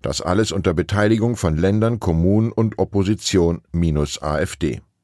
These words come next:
Der Vorschlag ergänzt einen ohnehin geplanten Pakt zur Beschleunigung. Über den verhandeln Bund und Länder seit vergangenem Jahr,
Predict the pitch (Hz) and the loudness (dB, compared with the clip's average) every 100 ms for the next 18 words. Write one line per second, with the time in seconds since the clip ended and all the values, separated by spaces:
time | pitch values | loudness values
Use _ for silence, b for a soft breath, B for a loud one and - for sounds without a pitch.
0 | _ - 98 - 139 135 151 - 90 85 | _ -2 -2 2 0 2 -2 -2 -2 0
1 | 110 - 90 107 107 - 131 127 113 135 | 0 -2 -2 0 0 0 2 2 2 0
2 | 113 - 82 82 80 92 - 95 80 - | -2 0 -2 -2 -2 -6 -2 -4 -4 -6
3 | - 90 110 - 98 101 90 78 65 - | -4 -2 -2 0 2 2 2 0 -4 -10
4 | _ 98 85 80 92 135 - 87 92 101 | _ -2 0 2 0 0 -2 -2 0 0
5 | 120 90 95 110 87 71 85 98 113 85 | 0 0 0 0 -4 0 0 2 0 0
6 | 80 - 85 87 80 82 90 92 101 | -2 -2 -4 -2 0 0 0 2 2